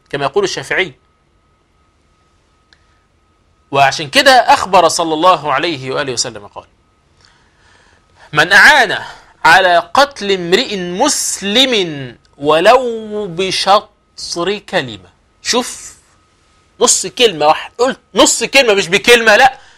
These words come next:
"من أعان على قتل امرئ مسلم ولو بشطر كلمة لقي الله وهو عليه غضبان". شو-، شوف، ده نص كلمة. لو أنت قلت مثلا "اق-، اق"، ما قلتش "اقتل"، لا، شوف نص الكلمة دي، للأسف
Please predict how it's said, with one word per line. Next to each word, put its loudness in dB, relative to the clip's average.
"من 2
أعان 6
على 4
قتل 0
امرئ -2
مسلم -2
ولو 4
بشطر -2
كلمة -4
لقي 0
الله -2
وهو -4
عليه -2
غضبان". -16
شو-، -6
شوف، -2
ده 0
نص -2
كلمة. 0
لو 4
أنت 2
قلت 4
مثلا 0
"اق-، 2
اق"، 4
ما -2
قلتش -4
"اقتل"، -6
لا، 2
شوف -4
نص 0
الكلمة 2
دي، -4
للأسف -4